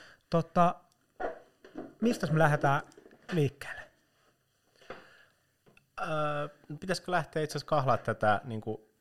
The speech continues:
Speaker 2: yrittäjyyskuvioa läpi, koska teillä on tällä hetkellä viisi paikkaa?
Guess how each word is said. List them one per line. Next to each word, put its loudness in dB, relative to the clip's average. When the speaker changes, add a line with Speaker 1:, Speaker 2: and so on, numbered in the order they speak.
Speaker 2:
yrittäjyyskuvioa -6
läpi, -4
koska -10
teillä -2
on -2
tällä 0
hetkellä -6
viisi -6
paikkaa? -14